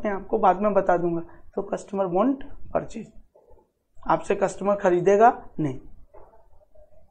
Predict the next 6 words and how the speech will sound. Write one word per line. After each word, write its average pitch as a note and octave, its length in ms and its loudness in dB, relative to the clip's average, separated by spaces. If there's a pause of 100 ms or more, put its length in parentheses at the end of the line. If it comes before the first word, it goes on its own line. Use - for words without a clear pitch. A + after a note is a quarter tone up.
(1040)
अगर D#3+ 200 4
आप E3+ 200 4
customer F3 380 0
को F3+ 120 2
बोलते E3 320 4
हो, - 320 4